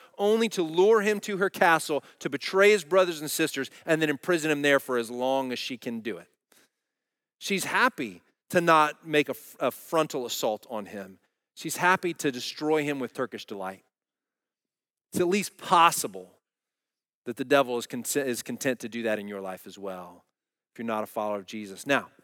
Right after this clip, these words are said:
here's the other thing. Those of you who are believers,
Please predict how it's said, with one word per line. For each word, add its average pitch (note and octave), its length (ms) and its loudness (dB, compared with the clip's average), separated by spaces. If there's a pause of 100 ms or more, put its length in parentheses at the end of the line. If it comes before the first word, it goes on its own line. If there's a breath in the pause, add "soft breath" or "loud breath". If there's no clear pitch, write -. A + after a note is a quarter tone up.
(840)
here's C#3 200 -4
the B2+ 140 -6
other B2+ 200 0
thing. A2 320 -10 (1300 loud breath)
Those D#3 220 4
of C#3 60 -6
you D3 100 -4
who D3 80 -4
are D3 60 2
believers, A#2+ 800 -4